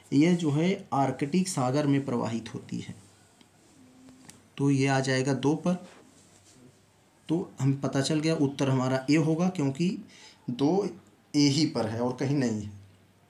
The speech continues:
और हम आगे पता करना चाहें तो बी चार पे मिला दें, इसी से हम लोग उत्तर निकाल लेंगे, क्योंकि हमें पता चल गया यही उत्तर ही होगा। और ये बी वाला वो चला जाएगा चार पे,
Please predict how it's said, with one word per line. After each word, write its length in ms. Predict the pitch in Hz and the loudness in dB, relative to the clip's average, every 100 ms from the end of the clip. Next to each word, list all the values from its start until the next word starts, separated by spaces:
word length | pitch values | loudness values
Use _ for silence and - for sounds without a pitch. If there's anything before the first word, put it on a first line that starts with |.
| _ _ _ - - | _ _ _ -20 -4
और 180 | 147 160 | 2 4
हम 140 | 151 | 4
आगे 200 | 135 127 | 2 2
पता 260 | 151 139 151 | 0 -2 -2
करना 280 | 147 147 151 | -2 0 0
चाहें 320 | 156 160 160 | 0 -2 0
तो 80 | 139 | -2
बी 200 | 120 131 | 0 0
चार 280 | - 135 139 | 2 0 2
पे 140 | 165 | 0
मिला 280 | 160 156 147 | 2 2 2
दें, 200 | 139 139 | 0 0
इसी 300 | 135 - 175 | 0 2 0
से 140 | 165 | 2
हम 160 | 147 147 | 2 4
लोग 160 | 147 | 2
उत्तर 240 | 143 143 143 | 0 -2 0
निकाल 340 | 139 135 127 | 0 2 0
लेंगे, 200 | 123 123 | 2 0
क्योंकि 160 | 120 135 | 0 0
हमें 220 | 127 131 | 0 0
पता 220 | 123 131 | -2 -4
चल 220 | 123 147 | -2 -2
गया 260 | 143 147 160 - - - 139 | 0 -2 -2 -10 -20 -6 2
यही 220 | 131 139 | 4 4
उत्तर 340 | 139 - 170 | 2 -2 2
ही 140 | 160 156 | 2 4
होगा। 420 | 151 147 151 - - - - - - | 0 -2 -4 -10 -18 -14 -14 -14 -8
और 420 | 131 127 120 120 - - _ - | -2 0 0 -2 -8 -20 _ 0
ये 80 | 127 | 2
बी 240 | 143 151 | 4 4
वाला 260 | 143 139 147 | 4 2 2
वो 140 | 143 | 0
चला 240 | 139 127 | 0 0
जाएगा 380 | 135 131 131 127 | 0 0 0 -2
चार 320 | 120 123 120 | -2 -2 -2
पे, 240 | 135 165 | -2 -4